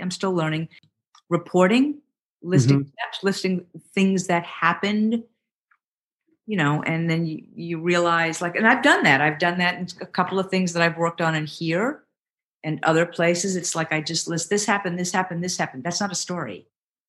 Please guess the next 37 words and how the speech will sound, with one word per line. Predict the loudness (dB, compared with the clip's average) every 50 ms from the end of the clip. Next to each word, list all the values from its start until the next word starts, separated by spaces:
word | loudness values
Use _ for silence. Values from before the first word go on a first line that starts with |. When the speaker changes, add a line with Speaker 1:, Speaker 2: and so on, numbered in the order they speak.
| _ _ 4
Speaker 1:
And | 4 6 6
it's | 4 4 4 6
also, | 6 6 6 4 4 4 4 4 4
when | 2 2 0
you | 0 -2 -4 -2
just | -2 -2 0 0
list | 0 2 2 2
all | 2 2
those | 2 0 0 0
things | -2 -2 0
that | 0 0
happened, | 0 0 0 0 0 0 -2 -2 0
you | 0
leave | 0 0 -2 -2
yourself | -6 -6 -2 0 0 0 0 -2 -6 -8
out | -6 -8 -8
of | -10 -14
it, | -12 -6
or | -2 0
I | 2 2 2
tend | 0 -2 -6 -6
to | -6 -6
leave | -6 -6 -6 -6
myself | -6 -8 -6 -8 -8 -8 -8 -10
out | -12 -12 -14
of | -16 -18
it. | -16 -12 -10
So | -8 -8 -8 -10 -10 -12 -16 -18 _ _ _ _ _ _ _ _ _ _ _ _ -2
Speaker 2:
It's | 0 0 0 0 2
hard. | 2 4 4 4 4 2 0 -4 -10 _ _ _ _ _
Speaker 1:
Yeah, | -16 -14 -14 -14 -14 -16 _ _ _
it | -20 -16
is. | -14 -14 -14 -14 -16 -20 -20 -20 _ _ _ _ _ _ _ -2
Speaker 2:
When | 0 2 2 2 2 2
you | 2 2 2
watch | 0 0 0 2 2 2 2 0 -2 -8 -16 -18 _ _ _ -20
storytellers, | -18 -4 0 2 4 4 4 2 2 0 -2 -2 -2 -2 -4 -6 -6 -10 -12 -16 -20